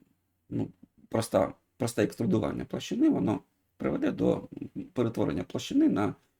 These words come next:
е, зразок куба. Е, а нам це не потрібно. Тому ми давайте, е, е, розділимо цю площину на грані, е, на окремі сторони, як тут, е, називається, так, е, у цьому середовищі у блендері.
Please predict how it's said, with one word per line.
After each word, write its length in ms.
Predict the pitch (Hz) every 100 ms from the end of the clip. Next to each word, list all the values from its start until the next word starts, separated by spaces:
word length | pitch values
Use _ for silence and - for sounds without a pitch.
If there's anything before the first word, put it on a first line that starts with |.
| _ -
е, 240 | - - -
зразок 480 | 156 110 - - _
куба. 380 | 101 95 - - _ _ _ - - - _ -
Е, 160 | - -
а 160 | 90
нам 240 | 92 147 131
це 160 | 110
не 100 | 110
потрібно. 460 | - - - - -
Тому 260 | - - 180
ми 260 | - 127 147 - - _ -
давайте, 480 | - 113 - 92 - -
е, 160 | - -
е, 120 | -
розділимо 720 | - 104 95 87 95 80 76 - _ _ _ _ _ _ _ - 143
цю 100 | -
площину 600 | - 113 - 107 80 - - -
на 380 | - 104 107 - -
грані, 400 | - - 202 180 170 - _ _ _ -
е, 240 | - 73
на 200 | - 101
окремі 340 | - - 90 -
сторони, 440 | - 294 - 165
як 140 | - -
тут, 240 | - -
е, 40 | - 147 -
називається, 840 | 71 - - 107 117 113 107 - -
так, 300 | - 147 - _ _ _ _ _ _ _
е, 140 | - -
у 220 | - -
цьому 260 | - 98
середовищі 540 | 90 90 - - - -
у 20 |
блендері. 460 | - 87 - 104